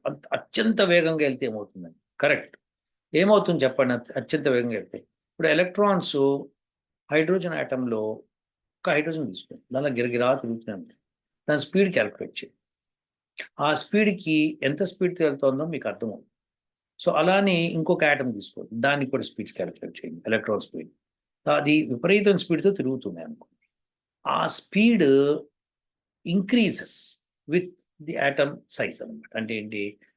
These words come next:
the number of protons-తో ఉంటే ఫస్ట్ ఆర్బిట్‌లో ఉన్న దాని స్పీడ్ విపరీతంగా ఉంటుంది. So అయితే బాగానే ఉందండి, విపరీతంగా ఉంటుంది.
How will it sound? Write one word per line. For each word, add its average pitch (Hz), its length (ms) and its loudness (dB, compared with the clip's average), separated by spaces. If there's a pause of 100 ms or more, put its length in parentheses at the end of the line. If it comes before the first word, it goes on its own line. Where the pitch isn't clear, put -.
(100)
the 120 100 -4
number 127 180 0
of 127 120 -2 (100)
protons-తో 123 800 -4
ఉంటే 156 280 -2
ఫస్ట్ - 340 -2
ఆర్బిట్‌లో 135 420 2
ఉన్న 113 100 -4
దాని 101 200 -8
స్పీడ్ 165 240 -4
విపరీతంగా 175 440 -4
ఉంటుంది. - 220 -20 (1080)
So 202 100 2 (100)
అయితే 180 360 4
బాగానే 156 400 4
ఉందండి, 123 380 0
విపరీతంగా 117 460 -2
ఉంటుంది. 92 400 -12